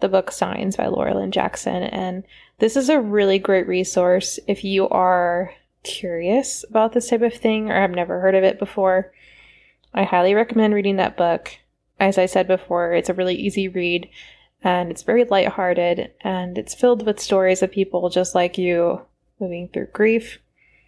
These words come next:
and all the amazing synchronicities that have surrounded them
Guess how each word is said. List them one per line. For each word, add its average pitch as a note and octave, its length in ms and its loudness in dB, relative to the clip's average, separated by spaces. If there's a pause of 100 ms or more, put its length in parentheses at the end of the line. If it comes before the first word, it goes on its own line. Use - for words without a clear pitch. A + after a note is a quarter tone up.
(380)
and G3+ 320 0
all G3 160 2
the G#3 120 4
amazing G3+ 460 4
synchronicities G3 1080 0
that - 160 -2
have F#3+ 180 -2
surrounded F#3 520 -4
them G3+ 360 -2